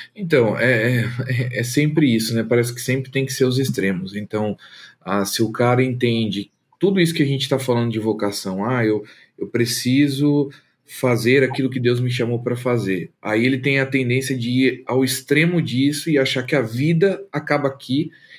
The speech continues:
e que o que ele faz, é, o resu-, o, o, o final é isso mesmo, é, é, tá em torno do que ele faz, né?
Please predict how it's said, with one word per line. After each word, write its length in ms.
e 60
que 100
o 60
que 100
ele 160
faz, 760
é, 400
o 100
resu-, 300
o, 60
o, 640
o 20
final 640
é 180
isso 360
mesmo, 380
é, 300
é, 20
tá 160
em 100
torno 340
do 140
que 100
ele 120
faz, 420
né? 180